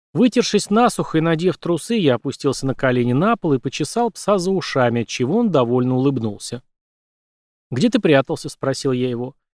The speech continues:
"Где ты был, когда какой-то злодей пытался заставить мои мозги вылезти из ушей, а?" Он не ответил, продолжал улыбаться.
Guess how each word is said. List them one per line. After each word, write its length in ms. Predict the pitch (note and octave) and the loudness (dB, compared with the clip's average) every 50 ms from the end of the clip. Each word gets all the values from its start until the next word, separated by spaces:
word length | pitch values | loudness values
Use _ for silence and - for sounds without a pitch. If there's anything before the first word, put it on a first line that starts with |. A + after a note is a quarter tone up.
| _ _ _ - | _ _ _ -4
"Где 220 | C3 C3 E3 B3 | 0 2 2 2
ты 160 | A3 - A#3+ | 2 4 2
был, 260 | D3+ A#2+ C#3+ F#3 A3 G3 | 4 6 6 6 6 6
когда 440 | - C#3 B2+ B2 A#2+ B2+ B2+ A#2 | 4 0 0 2 2 2 2 2
какой-то 340 | - C3+ A#2 - C3+ - C3+ | 0 -2 -4 -2 -2 -2 -2
злодей 460 | A#2 A2 B2 B2+ A#2+ A2+ A#2+ D#3+ G3+ | -2 0 2 2 2 2 2 0 0
пытался 440 | - - B2 - C#3+ C3 A2+ - C3+ | 2 0 -2 0 0 0 0 0 -2
заставить 540 | A#2+ B2 B2+ - - - C3+ C#3+ E3 D3 - | -2 -2 -2 -2 -2 0 2 2 2 2 0
мои 220 | D3 C3+ B2+ B2+ | 0 0 2 2
мозги 420 | A#2+ A#2+ A#2+ A#2 G#2+ G#2+ A#2 C3+ C3+ | 2 2 0 0 -2 -2 0 0 0
вылезти 420 | A#2 A#2+ B2 B2 A#2+ - - C3 | 0 0 -2 -2 -4 -4 -4 -4
из 120 | B2+ A#2+ D#3 | -2 -2 -2
ушей, 360 | F#3+ - - - A2 F2+ - G#2+ | -2 -4 -4 -6 -6 -6 -6 -4
а?" 260 | A2+ A#2+ E3+ A#3 - _ _ _ _ _ _ _ _ _ _ _ _ _ _ _ _ _ _ _ _ _ _ | 0 0 0 0 -2 _ _ _ _ _ _ _ _ _ _ _ _ _ _ _ _ _ _ _ _ _ _
Он 180 | - D#3+ A#3 C4+ | 2 4 4 6
не 60 | C#4+ | 6
ответил, 560 | D4 C4 - G3 E3 D#3 D3+ C#3 - E3 E3 _ _ _ _ _ _ _ - | 4 2 0 0 0 0 0 -2 -4 -10 -12 _ _ _ _ _ _ _ -4
продолжал 500 | B2+ A#2+ A2 A#2+ A#2 G2+ G#2 C#3 G3 A3+ | -2 0 2 2 2 2 2 2 2 2
улыбаться. 680 | A#3 A#3+ A#3 F3 C3+ A2+ A2 - - - - C3+ | 2 2 2 2 2 0 -2 -2 -6 -10 -12 -12